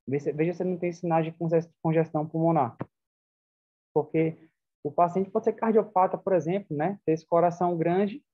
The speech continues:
você fizer um litro de soro nele e ele ficar congesto.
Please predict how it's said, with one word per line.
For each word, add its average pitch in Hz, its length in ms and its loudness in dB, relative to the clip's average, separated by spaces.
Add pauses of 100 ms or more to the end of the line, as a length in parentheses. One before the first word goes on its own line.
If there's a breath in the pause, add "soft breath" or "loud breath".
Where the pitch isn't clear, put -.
(180)
você 175 160 -4
fizer 175 280 0
um 190 80 2
litro 190 220 0
de 196 100 -10
soro 196 240 4
nele 214 440 4 (120)
e 190 80 2
ele 196 100 4
ficar 196 220 -2
congesto. 208 540 0